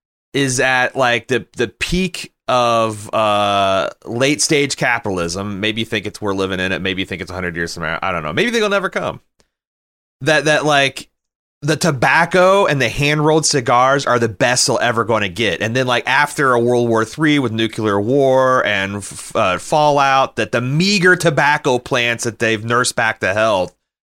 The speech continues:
and ha-, like, the, like, their best cigar twenty-fourth century, uh, Earth can produce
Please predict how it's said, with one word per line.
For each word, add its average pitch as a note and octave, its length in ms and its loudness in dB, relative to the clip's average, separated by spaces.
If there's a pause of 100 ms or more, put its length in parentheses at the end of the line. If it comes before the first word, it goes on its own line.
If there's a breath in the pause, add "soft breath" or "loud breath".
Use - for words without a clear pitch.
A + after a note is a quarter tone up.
and A2+ 200 -4
ha-, A2+ 160 -6 (220)
like, C#3+ 160 2
the, C#3+ 100 2
like, C#3+ 160 0
their D3 100 4
best D#3+ 320 4
cigar D3 380 4
twenty-fourth C#3 420 0
century, B2+ 580 0
uh, G2+ 320 2
Earth A#2+ 300 0
can G#2+ 180 -4
produce A2+ 680 -2